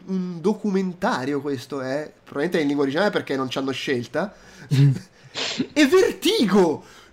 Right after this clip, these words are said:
Speaker 1: Incredibile, cioè, Vertigo
Speaker 2: Allora,
Speaker 1: di
Speaker 2: aspetta,
Speaker 1: Hitchcock.
Speaker 2: io ho aperto invece Luci Cinema di Marcianise, che è quel Luci Cinema di Marcianise. Adesso ti faccio, cioè, adesso ti faccio ridere perché sono andato a vedere se mi dava le uscite. Mi dà
Speaker 1: Ah.
Speaker 2: film di oggi, attenzione.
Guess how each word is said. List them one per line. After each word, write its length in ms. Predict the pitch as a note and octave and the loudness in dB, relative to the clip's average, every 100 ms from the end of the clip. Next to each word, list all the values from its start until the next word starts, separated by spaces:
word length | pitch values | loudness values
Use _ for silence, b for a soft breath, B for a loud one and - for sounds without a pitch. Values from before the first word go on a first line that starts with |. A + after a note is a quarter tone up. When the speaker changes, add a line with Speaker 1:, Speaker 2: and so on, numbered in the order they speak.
| A4+ A#4+ | -4 0
Speaker 1:
Incredibile, 440 | - C4+ A#3 G4+ | 2 4 4 2
cioè, 420 | - - - F#3 | 2 2 2 0
Vertigo 180 | F3+ B3+ | 2 4
Speaker 2:
Allora, 340 | D3+ - F3+ | 4 6 6
Speaker 1:
di 140 | G#3+ C#4+ | 6 4
Speaker 2:
aspetta, 60 | G4 | 2
Speaker 1:
Hitchcock. 380 | - - F#3+ B B | 0 -6 -6 B B
Speaker 2:
io 240 | F3 F#3 F#3 | 6 8 8
ho 60 | |
aperto 520 | E3 E3 D#3 D3 - D3+ | 6 4 0 0 -4 -8
invece 640 | D3 C#3+ C3 B2 D#3+ D#3 C#3 | -6 -6 -6 -8 -8 -8 -4
Luci 640 | D#3 F3 G3 G3+ - E3 | -2 2 4 2 -2 -4
Cinema 560 | - - E3 F3 D#3 C#3 | -4 -2 0 2 0 0
di 80 | |
Marcianise, 1040 | C#3 C#3 - - C#3 C#3 C3+ - D3+ G#3 - | -2 -4 -6 -4 -2 0 -2 0 0 0 -6
che 160 | - C#3 | -6 -4
è 40 | |
quel 180 | C3+ C3+ | 0 2
Luci 300 | C3+ C#3 C#3+ | 2 2 2
Cinema 220 | C#3 C3+ C3 | 2 2 0
di 60 | |
Marcianise. 560 | C#3 - D3+ C#3+ C3+ C#3+ | -2 2 2 4 2 4
Adesso 280 | D#3+ D#3+ D#3 | 2 2 -2
ti 60 | |
faccio, 300 | D3+ C#3 - | -2 -4 -2
cioè, 120 | D3 C3 | -2 2
adesso 200 | D3+ E3+ | 2 0
ti 80 | |
faccio 320 | D3+ C#3+ - D3+ | -2 -2 0 2
ridere 300 | E3 D3 C3 | 4 2 0
perché 180 | - | -2
sono 140 | C3 D3 | 0 2
andato 160 | C#3+ | 2
a 20 | C#3 | 2
vedere 180 | C#3+ C#3+ | 2 0
se 140 | D#3+ | -2
mi 180 | C#3 D#3 | -4 -2
dava 200 | D3+ C#3+ | 0 0
le 80 | C#3+ | 0
uscite. 640 | C#3 - - B2 A2+ D3 - B B B B D#3 - | -2 -6 -6 -6 -2 -4 -4 B B B B -10 -2
Mi 180 | D3 C#3 | 2 2
dà 320 | A#2+ C3+ C4 | 2 -2 -2
Speaker 1:
Ah. 60 | C#4 | 0
Speaker 2:
film 340 | D#3 D#3+ D#3+ | 2 4 4
di 140 | C#3+ | 4
oggi, 440 | C3 A#2 A2 C3 C#3+ | 2 0 -6 -4 -4
attenzione. 920 | C3 - C#3 B2+ - C3 - - F3+ | -4 -6 -6 -6 -6 -6 -4 -4 -4